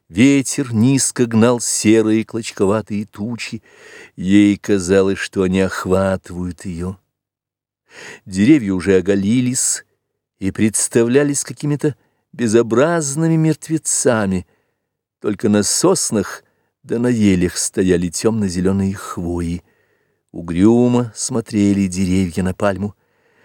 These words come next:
«Замерзнешь», как будто говорили они ей, «ты не знаешь, что такое мороз. Ты не умеешь терпеть. Зачем ты вышла из своей теплицы?» И Атталия поняла,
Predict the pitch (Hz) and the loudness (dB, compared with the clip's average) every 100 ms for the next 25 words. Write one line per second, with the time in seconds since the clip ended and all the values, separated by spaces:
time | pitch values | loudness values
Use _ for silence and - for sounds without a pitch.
0 | _ 156 143 139 131 123 120 107 92 82 | _ -18 -2 0 2 2 4 2 0 -2
1 | 85 92 90 - - - _ _ _ _ | 0 0 0 -4 -8 -12 _ _ _ _
2 | 92 85 98 - 92 95 98 98 95 98 | -10 -8 -8 -6 0 2 2 2 2 2
3 | 90 98 95 - _ - - _ - 156 | 2 2 2 -6 _ -20 -20 _ -4 0
4 | 131 117 92 104 113 117 113 107 92 - | 2 2 4 4 6 4 2 0 -2 -8
5 | - 107 110 - 117 101 95 92 85 95 | -6 -4 -4 -2 0 0 2 2 2 0
6 | 95 - - - _ _ _ _ _ _ | 0 -2 -6 -10 _ _ _ _ _ _
7 | 131 127 135 131 147 143 131 - 131 110 | 0 4 4 4 4 2 0 -4 -4 -4
8 | - 117 147 - - - _ _ _ _ | 2 2 2 -2 -10 -16 _ _ _ _
9 | - 95 131 - 127 180 190 170 180 180 | -2 2 2 2 4 4 2 0 0 0
10 | 185 180 - 160 151 139 - 135 123 120 | 2 0 0 0 0 0 0 2 2 0
11 | - - 104 - 127 98 - - - _ | -4 -10 -10 -12 -10 -8 -6 -6 -8 _
12 | _ _ _ _ _ _ _ _ _ _ | _ _ _ _ _ _ _ _ _ _
13 | _ _ 220 131 95 82 - _ - 107 | _ _ -2 4 4 2 -4 _ -4 -2
14 | 98 82 78 - - 78 78 76 82 82 | -2 -6 -8 -10 -12 -8 -6 -4 -2 -2
15 | 82 | -4